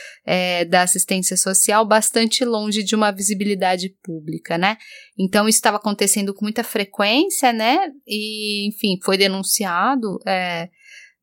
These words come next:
muito nos jornais, assim, da época e por, e por várias, vários setores sociais, né, de mobilização social. E isso, enfim, é o que me mobilizou a chegar no Rio de Janeiro e tentar entender o que tava acontecendo ali.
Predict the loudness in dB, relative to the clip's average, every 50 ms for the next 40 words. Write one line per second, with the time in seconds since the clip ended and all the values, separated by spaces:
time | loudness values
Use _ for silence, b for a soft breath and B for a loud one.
0 | -2 2 4 6 6 6 6 6 4 4 2 2 2 2 0 0 0 -2 -2 -2
1 | -2 0 2 2 2 2 0 0 -2 -2 -2 -2 0 0 0 0 0 0 0 0
2 | -2 -2 0 -2 -2 -2 -2 -6 -6 -4 -2 -2 -2 -2 -2 0 0 0 0 0
3 | -4 -2 -2 -2 -2 0 2 2 4 4 2 0 -2 -2 -2 -4 -4 -4 -2 2
4 | 2 2 2 2 -2 -2 -2 -4 -2 -4 -4 -4 -4 -4 -2 0 0 0 0 -2
5 | -4 -4 -4 -4 -4 -6 -6 -6 -6 -4 -2 -2 -2 -2 -2 -2 -2 -4 -6 -6
6 | -6 -6 -6 -6 -6 -6 -8 -8 -8 -6 -6 -4 -4 -2 0 2 4 6 6 6
7 | 4 2 B B B B B B B B 0 2 4 4 4 4 4 4 4 4
8 | 4 2 2 2 2 0 -2 -4 -4 -6 -6 -4 -4 -6 -6 -4 -2 -2 -2 0
9 | 0 0 0 0 0 0 0 0 0 -2 -2 -2 0 2 0 0 0 0 0 0
10 | 0 0 -2 -4 -4 -4 -4 -4 -4 -4 -2 -2 -2 -2 -2 -2 -2 -2 -2 -2
11 | 0 0 0 0 0 -2 -4 -6 -4 -4 -4 -4 -6 -4 -4 -2 -2 -2 -2 -4
12 | -4 -4 -2 -2 -2 -2 -2 -2 -4 -2 -2 -2 -2 -2 -4 -6 -6 -8